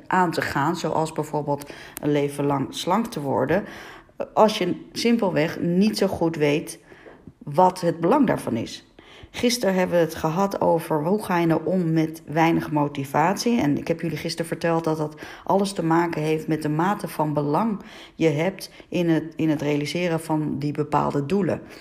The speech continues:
Eh, we zijn inmiddels dus in, op dag zestien van de Augustus Challenge, in eenendertig dagen je persoonlijk leiderschap vergroten. En vandaag gaan we het hebben over jouw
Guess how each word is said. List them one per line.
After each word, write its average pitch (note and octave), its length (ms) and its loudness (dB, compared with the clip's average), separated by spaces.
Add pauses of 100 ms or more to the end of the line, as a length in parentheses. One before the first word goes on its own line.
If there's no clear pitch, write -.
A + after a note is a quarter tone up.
(560)
Eh, E3+ 120 2
we E3 80 0
zijn A3+ 220 6
inmiddels G#3+ 360 4
dus F#3 160 0
in, F3+ 540 0
op G3 200 2
dag E3 200 4
zestien F#3 560 0
van F3 320 -2
de D#3 240 2
Augustus E3 600 -4
Challenge, D3 560 0
in D#3+ 180 -2
eenendertig D#3+ 600 0
dagen D3+ 500 0 (380)
je E3 180 2
persoonlijk D#3+ 580 2
leiderschap F3 500 -2
vergroten. D#3+ 600 -2 (340)
En D3+ 120 0
vandaag E3 500 2
gaan E3+ 120 2
we D#3+ 60 2
het D3+ 80 -4
hebben E3 340 0
over D#3 460 2
jouw D3 320 0